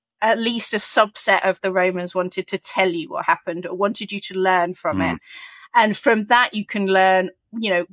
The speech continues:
Speaker 1: what do they think is a good behavior for a leader? What do they think is bad behavior from a leader? What do they think the correct position of the Senate is? What do they think the correct position for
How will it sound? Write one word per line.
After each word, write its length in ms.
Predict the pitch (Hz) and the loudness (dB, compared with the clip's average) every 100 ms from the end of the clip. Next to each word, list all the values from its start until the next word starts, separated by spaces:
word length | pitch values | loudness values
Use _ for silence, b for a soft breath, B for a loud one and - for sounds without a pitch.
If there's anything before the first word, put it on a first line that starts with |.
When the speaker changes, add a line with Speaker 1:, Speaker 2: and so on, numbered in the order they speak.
| - | -12
Speaker 1:
what 300 | 233 277 - | 2 2 4
do 180 | 330 277 | 0 0
they 140 | 196 | 0
think 260 | 196 185 - | 0 -4 -4
is 140 | 185 | -8
a 100 | 190 - | -10 -4
good 220 | 208 196 | -2 -2
behavior 540 | - 165 175 170 175 170 | -6 -8 -6 -6 -4 -6
for 220 | - 165 | -6 -8
a 40 | |
leader? 440 | 165 160 160 151 170 | -6 -8 -8 -8 -4
What 180 | 190 | -4
do 120 | 196 185 | -4 -2
they 120 | 196 | -2
think 240 | 202 208 | -2 -10
is 80 | 254 | -12
bad 400 | - 254 240 208 175 | -4 2 4 4 0
behavior 480 | 180 175 170 160 | -4 -4 -4 -8
from 240 | 165 180 165 | -8 -6 -6
a 60 | |
leader? 440 | 165 165 170 160 175 | -6 -6 -6 -6 -6
What 220 | 214 226 208 | -2 -2 -2
do 80 | |
they 120 | 208 202 | -4 -6
think 320 | 202 185 - | -6 -10 -2
the 360 | 190 190 190 202 B B B | 2 4 4 2 B B B
correct 680 | - 226 208 214 - - | -2 0 2 0 -2 -14
position 500 | - 208 202 - 202 | -10 -6 -6 -4 -2
of 140 | 185 175 | -2 -4
the 80 | 196 | -6
Senate 400 | - 208 170 - | 0 0 0 -6
is? 420 | 175 170 190 - - | -8 -8 -10 -16 -16
What 260 | 214 196 - | -4 -2 -2
do 80 | 190 | 0
they 140 | 190 | -2
think 480 | 190 202 196 - - B B B | 0 -4 -4 -8 -20 B B B
the 340 | 220 208 190 - | 6 6 6 0
correct 720 | - 233 202 208 - - - | -2 -2 2 0 0 -10 -10
position 680 | 208 196 196 - 196 190 185 | -8 -6 -4 -2 -2 -2 -8
for 500 | - 196 190 190 | -4 2 4 4